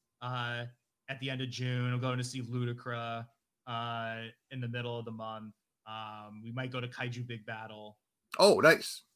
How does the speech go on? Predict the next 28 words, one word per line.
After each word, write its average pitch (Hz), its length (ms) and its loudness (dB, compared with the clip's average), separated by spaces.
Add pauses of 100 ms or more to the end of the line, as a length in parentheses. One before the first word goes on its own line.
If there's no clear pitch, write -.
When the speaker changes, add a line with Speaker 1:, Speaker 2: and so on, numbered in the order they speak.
(600)
Speaker 2:
My 135 220 6
amazing 151 440 8
girlfriend's 151 600 8
friend 151 480 6
Travis 160 420 4
is 107 160 0
the 107 80 -4
voice 120 400 -2
of, 117 220 4
uh, 120 200 8
Doctor 120 300 4
Cube. 110 340 2 (540)
Speaker 1:
Oh, 339 120 2
really? 262 600 0
Speaker 2:
Yeah. 208 120 -2
Speaker 1:
That's 226 240 -10
very 240 160 0
cool. 233 460 -8 (480)
Speaker 2:
He 151 140 6
stays 143 280 8
at 143 80 10
our 127 120 12
house 123 180 8
sometimes 107 400 6
when 101 140 2
they're 98 120 4
in 92 80 0
town. 95 300 -2